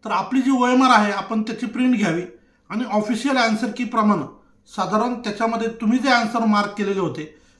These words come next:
त्यानुसार तुम्हाला तुमचा ॲक्युरेट स्कोअर काढण्याची सुविधा आता उपलब्ध झालेली आहे. बऱ्याचदा आपण क्वेश्चन पेपरवर मार्क एक वेगळं के-, आन्सर केलं आहे आणि ओएमआरवर सर्कल डार्क करताना वेगळं सर्कल डार्क केलं आहे, असंही काही केसेसमध्ये होऊ शकतं.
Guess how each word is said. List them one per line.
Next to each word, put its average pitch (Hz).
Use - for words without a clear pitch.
त्यानुसार 220
तुम्हाला 202
तुमचा 202
ॲक्युरेट 247
स्कोअर 226
काढण्याची 202
सुविधा 196
आता 170
उपलब्ध 165
झालेली 139
आहे. 120
बऱ्याचदा 226
आपण 254
क्वेश्चन 254
पेपरवर 247
मार्क 233
एक 233
वेगळं 226
के-, 220
आन्सर 202
केलं 214
आहे 185
आणि 175
ओएमआरवर 226
सर्कल 208
डार्क 202
करताना 226
वेगळं 226
सर्कल 202
डार्क 180
केलं 170
आहे, 143
असंही 247
काही 220
केसेसमध्ये 214
होऊ 190
शकतं. -